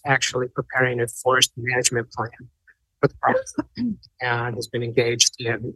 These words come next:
in activity up there to clean up the property. And so that's gonna continue. There looks like there are opportunities to potentially put in, I mean, one of the things that's been talked about,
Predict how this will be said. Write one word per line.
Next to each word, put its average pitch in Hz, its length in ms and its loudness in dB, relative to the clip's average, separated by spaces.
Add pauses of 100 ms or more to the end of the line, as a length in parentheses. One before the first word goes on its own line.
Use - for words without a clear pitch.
(120)
in 120 260 -4 (160)
activity 123 440 0
up 110 160 -8
there 117 160 0
to 117 140 -14 (180)
clean 120 260 -10
up 113 140 -8 (280)
the - 120 -20
property. 127 520 0
And 113 120 -10 (480)
so - 240 10
that's 151 400 8
gonna - 220 -8
continue. 120 720 0 (680)
There 135 140 6
looks 160 320 8
like 160 180 8
there 123 180 2
are 139 120 -6
opportunities 131 800 -2
to - 320 -8 (200)
potentially 151 560 4
put 135 220 -4
in, 123 340 -4 (520)
I 139 120 4
mean, 131 160 -2
one 135 120 4
of 127 80 -4
the - 60 -4
things 123 260 -4
that's 120 140 -6
been 120 140 -2
talked 123 280 0
about, 120 300 2